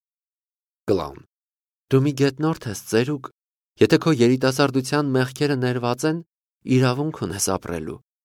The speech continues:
Ոսկի է, բոլորը ոսկի։ Հովիվ. Կախարդական ոսկի կլինի, այդպես կլինի։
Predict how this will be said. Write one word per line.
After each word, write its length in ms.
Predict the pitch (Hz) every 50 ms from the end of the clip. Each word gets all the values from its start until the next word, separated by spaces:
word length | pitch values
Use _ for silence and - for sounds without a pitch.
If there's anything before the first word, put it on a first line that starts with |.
| _ _ _ _ _ _ _ _ -
Ոսկի 440 | 123 120 120 - - _ 165 160
է, 100 | 143 123 - _ _ _ _ _ _ _ _ _
բոլորը 440 | 127 139 147 151 151 156 156 135 85 - _
ոսկի։ 520 | - - 117 131 135 131 - - - 73 - _ _ _ _ _ _ _ _ _ _ _ _ _ _ _ _
Հովիվ. 320 | - 92 80 58 - - - _ _ _ _ _ _ _ _ _ _ _ _ _ _ -
Կախարդական 720 | 78 76 - - 95 92 87 95 92 - - 107 110 107
ոսկի 460 | 101 101 101 98 - - - 110 113 113
կլինի, 460 | - - 98 95 98 90 78 69 65 _ _ _ _ _ _ _ _ _
այդպես 520 | - 95 104 - - - 107 113 117 -
կլինի։ 460 | - - 139 120 120 113 98 85 73